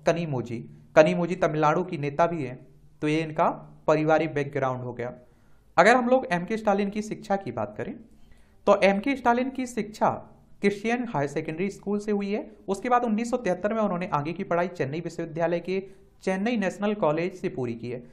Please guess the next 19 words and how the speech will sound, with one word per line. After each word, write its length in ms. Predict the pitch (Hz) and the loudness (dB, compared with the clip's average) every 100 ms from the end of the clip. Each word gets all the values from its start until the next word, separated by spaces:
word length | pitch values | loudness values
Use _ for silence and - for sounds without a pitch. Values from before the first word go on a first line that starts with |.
| - - | -20 -4
यहाँ 160 | 151 202 | 2 2
से 120 | 208 | 2
उन्होंने 280 | 247 247 254 | -2 0 0
पॉलिटिकल 520 | 190 156 175 196 233 | 2 0 -2 -2 -2
साइंस 360 | 233 160 170 - | -2 -4 -4 -8
में 140 | 160 | -8
बीएससी 400 | 123 139 143 190 | -4 -4 -4 -8
किया 260 | 190 190 185 | -8 -6 -4
है 220 | 214 - - - _ - _ - | -4 -8 -20 -20 _ -20 _ 0
और 80 | |
बताया 300 | 131 147 208 | 2 6 6
जाता 240 | 240 240 254 | 6 4 2
है 80 | 247 | 0
कि 140 | 233 | 0
दो 200 | 175 196 | 2 2
हज़ार 500 | 208 226 240 - - - - | 6 6 4 0 -12 -18 -8
नौ 200 | 143 220 | 0 2
में 120 | 196 | 2
उन्हें 720 | 113 - 160 170 190 214 220 | -2 -4 -6 -4 -2 -4 -6